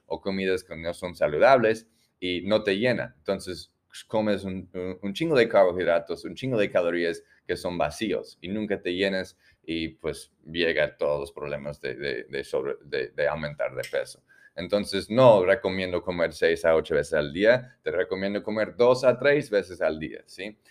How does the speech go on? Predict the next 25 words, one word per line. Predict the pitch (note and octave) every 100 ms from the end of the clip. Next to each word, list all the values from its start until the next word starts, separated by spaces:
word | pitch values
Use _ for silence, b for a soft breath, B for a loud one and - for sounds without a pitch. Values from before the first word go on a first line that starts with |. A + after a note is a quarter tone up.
| b _
En | E2
porciones | E2 F#2+ F#2 G2 G2+ E2+
normales, | F2 D#2+ A2 C3 F#2 D2
en | F#2 F#2
porción | G#2 G2 - G2+ G#2
que | F#2+
te | E2
va | D#2+ F#2
a |
llenar. | F#2 F#2 F#2 A#2+ G2+ - b b _
Así | F2 - G#2
que | G2
estás | F2+ G#2+ G2+
comiendo | - G#2 G#2 A2+ A2+
menos | G#2 A#2+ C3+ C#3 G#2
veces | A#2+ A#2 A#2 G#2+ -
en | G2+ G2+
el | F2
día | E2+ F2 F2+ C3 - _ _ _ _ _ _ _ - - _ _ _ _ _ _ _ _ _ _
y | A#2 A2
un, | A2+ G#2 G#2 G#2 - -
una | G#2+ F#2+
ventana | F#2+ F2+ F2 F2
más | E2+ D2+ -
corta. | G#2 G#2 -